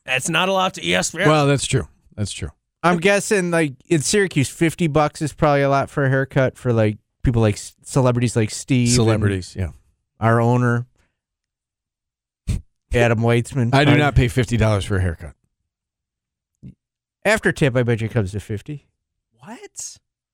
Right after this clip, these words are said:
Speaker 3: He's a good tipper.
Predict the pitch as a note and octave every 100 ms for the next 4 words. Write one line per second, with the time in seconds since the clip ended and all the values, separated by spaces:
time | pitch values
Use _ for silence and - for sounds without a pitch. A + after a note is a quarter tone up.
0 | _ _ _ _ _ _ _ _ _ _
1 | _ _ _ _ _ _ _ A3 G#3+ A3
2 | G3+ C4 -